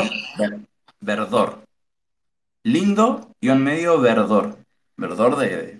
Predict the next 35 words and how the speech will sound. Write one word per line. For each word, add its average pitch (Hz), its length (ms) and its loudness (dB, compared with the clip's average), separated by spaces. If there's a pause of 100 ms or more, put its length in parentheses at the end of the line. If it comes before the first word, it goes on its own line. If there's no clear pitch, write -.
de, - 180 -18
de - 140 -10
verde, 120 320 2
¿no? 135 180 2
Con 110 120 -2
B 107 120 0
corta. 120 360 0 (340)
<laughs> - 500 -12
Por 98 120 -4
las 95 100 0
dudas 139 180 6
vamos 107 180 4
a - 20 0
aclarar. 127 540 -2 (180)
Pero 101 880 -2
es 104 340 -8
súper, 104 400 -2
súper 107 340 -4
sencillo. 92 460 -10 (240)
Lindo, 151 400 2
guión 123 260 4
medio, 127 320 4
verdor. 98 400 0 (300)
Así - 240 -12
que 92 260 -8
ahí 90 240 -8 (160)
todavía 120 420 6
están, 131 440 4
están 110 280 0
en 104 40 0
tiempo 110 300 -2
para 101 200 0
claimearse, 117 480 -2
así 107 200 -10
que 92 260 -12